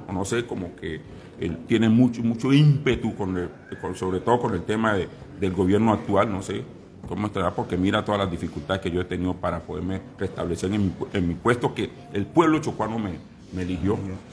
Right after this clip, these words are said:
Y que deje de, de, de ese tipo de situaciones, porque mira, ahí hay una cantidad de comunicados que dice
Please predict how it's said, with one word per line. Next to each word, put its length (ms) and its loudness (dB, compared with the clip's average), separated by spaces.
Y 180 2
que 480 2
deje 280 0
de, 180 4
de, 200 -4
de 120 -4
ese 180 -4
tipo 220 -8
de 40 -6
situaciones, 580 -2
porque 300 -2
mira, 260 2
ahí 140 4
hay 100 2
una 240 -2
cantidad 360 -2
de 40 -8
comunicados 720 2
que 120 0
dice 380 0